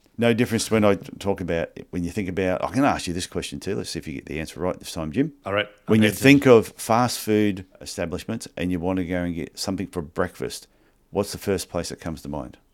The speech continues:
Speaker 2: Uh, Tim Hortons.
Speaker 1: Ah, see, here we go. A Can-, Canadian again. Uh, he's Canadian, isn't he?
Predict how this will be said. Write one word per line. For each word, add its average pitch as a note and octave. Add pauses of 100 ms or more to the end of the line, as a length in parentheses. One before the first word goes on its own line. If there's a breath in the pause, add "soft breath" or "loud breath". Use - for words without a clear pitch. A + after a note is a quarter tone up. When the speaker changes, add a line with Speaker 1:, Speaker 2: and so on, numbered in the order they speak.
(300)
Speaker 2:
Uh, G2+
Tim G#2+
Hortons. F#2 (260)
Speaker 1:
Ah, -
see, C3+
here D3
we F#2
go. F#2+ (260)
A F#2
Can-, -
Canadian B2+
again. E2 (340 loud breath)
Uh, B2+ (220)
he's D#3
Canadian, A2+
isn't C#3
he? G2